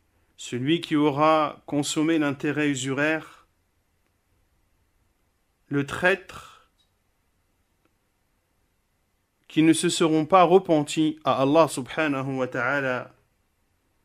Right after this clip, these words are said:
de leur vivant, seront ressuscités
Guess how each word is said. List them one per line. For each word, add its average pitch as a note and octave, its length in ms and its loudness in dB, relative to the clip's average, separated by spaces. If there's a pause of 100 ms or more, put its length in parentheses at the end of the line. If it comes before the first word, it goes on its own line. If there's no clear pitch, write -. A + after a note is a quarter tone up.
(1080)
de C3 120 0
leur C#3 200 4
vivant, D3 520 -4 (1400)
seront C3 680 -4
ressuscités C3 1080 -6